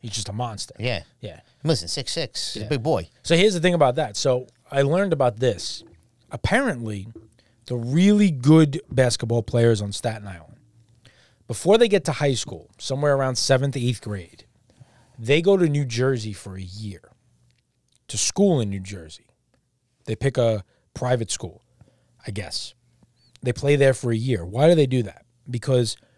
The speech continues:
Speaker 1: the way the age works between New York City and New Jersey schools, I guess if, like, you're twelve years old, you're in a lower grade. So basically, like, if we,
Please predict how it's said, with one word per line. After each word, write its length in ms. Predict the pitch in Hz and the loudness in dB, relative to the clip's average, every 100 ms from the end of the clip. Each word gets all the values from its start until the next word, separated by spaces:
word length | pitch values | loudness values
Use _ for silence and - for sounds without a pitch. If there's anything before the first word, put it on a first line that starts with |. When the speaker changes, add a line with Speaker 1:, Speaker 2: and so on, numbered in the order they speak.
| _ _ 113 | _ _ -6
Speaker 1:
the 160 | 123 | -2
way 200 | 135 226 | 2 2
the 220 | 220 135 | 0 -6
age 360 | 113 156 190 117 | -2 0 0 -4
works 380 | 107 107 101 - | -4 -4 -4 -8
between 440 | 120 - 120 117 | -8 -6 -4 -2
New 80 | 123 | 0
York 240 | 143 151 | 0 0
City 300 | - 151 143 123 | 0 -4 -2 -2
and 180 | 110 | -2
New 140 | 120 131 | -2 -4
Jersey 400 | 117 135 117 110 | 0 0 0 -4
schools, 580 | - 139 117 92 - - _ _ _ | -6 -6 -8 -8 -14 -18 _ _ _
I 100 | 131 | -4
guess 300 | 139 190 190 | 2 4 2
if, 240 | 190 127 135 | -2 -6 -4
like, 220 | 131 117 123 | -4 -2 -2
you're 200 | 117 - _ _ _ | -4 -4 _ _ _
twelve 360 | - 151 160 151 | 0 2 2 2
years 260 | 147 135 | 2 4
old, 420 | 131 135 160 151 _ _ _ _ _ _ | 2 2 0 -4 _ _ _ _ _ _
you're 400 | 123 127 123 110 110 _ - | 0 2 2 0 -8 _ -8
in 120 | 123 | -6
a 60 | |
lower 380 | 107 117 135 156 | -2 4 6 4
grade. 540 | 123 127 131 147 160 - | 4 2 2 0 -4 -2
So 140 | - | 2
basically, 320 | 170 220 - 196 | 4 4 2 4
like, 200 | 175 156 | 4 4
if 100 | 143 | -2
we, 220 | 208 | -4